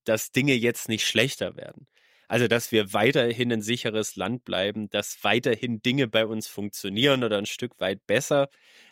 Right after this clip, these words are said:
Aber ich finde, das ist so das Zwiespältige an dem. Das war gestern ein großer Erfolg für die Demokratie, dass das geklappt hat.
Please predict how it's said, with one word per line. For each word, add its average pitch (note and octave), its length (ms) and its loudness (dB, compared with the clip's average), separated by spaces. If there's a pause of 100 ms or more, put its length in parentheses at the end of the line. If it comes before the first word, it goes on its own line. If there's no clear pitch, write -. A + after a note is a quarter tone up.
Aber A2 140 2
ich A2+ 100 0
finde, A2+ 200 0
das A#2 180 0
ist - 160 -4
so A2 80 -2
das G#2 240 2
Zwiespältige A2 880 -2
an G#2 160 -6
dem. G#2 300 0
Das G#2 240 -2
war A2 180 6
gestern A2 440 2
ein G2+ 80 -8
großer A2+ 480 2
Erfolg G#2 580 0
für A#2 200 -4
die A#2 120 -2
Demokratie, G#2 680 -4
dass G2+ 200 -2
das G#2 180 -6
geklappt - 500 -6
hat. A#2+ 200 0